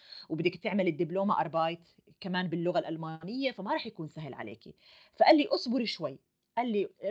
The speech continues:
"وضلك تابعي جامعتين، جامعة توبينغن وجامعة هايدلبرغ،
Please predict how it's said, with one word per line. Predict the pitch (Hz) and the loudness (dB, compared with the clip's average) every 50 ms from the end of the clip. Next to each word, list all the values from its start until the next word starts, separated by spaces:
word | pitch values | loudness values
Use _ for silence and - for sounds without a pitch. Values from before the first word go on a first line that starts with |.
| 214 - | -4 -2
"وضلك | 214 220 208 277 330 311 302 - | -2 0 2 4 4 4 2 0
تابعي | - 277 262 254 220 226 | 0 -2 -2 0 0 0
جامعتين، | 233 196 226 214 208 165 - - 147 123 | 0 2 2 2 0 -2 -4 -8 -12 -12
جامعة | 143 147 233 262 233 180 180 - | -8 -6 -4 -2 -2 -2 -2 -4
توبينغن | - 240 226 262 247 233 285 294 330 349 _ _ _ _ _ _ _ _ _ _ | -6 -4 -2 -2 -2 -4 -6 -8 -8 -12 _ _ _ _ _ _ _ _ _ _
وجامعة | - 180 170 214 240 240 214 - - | -2 0 2 2 2 2 0 -2 -2
هايدلبرغ، | 175 156 143 151 135 - 110 107 - | -2 -2 -2 -2 -6 -8 -10 -12 -14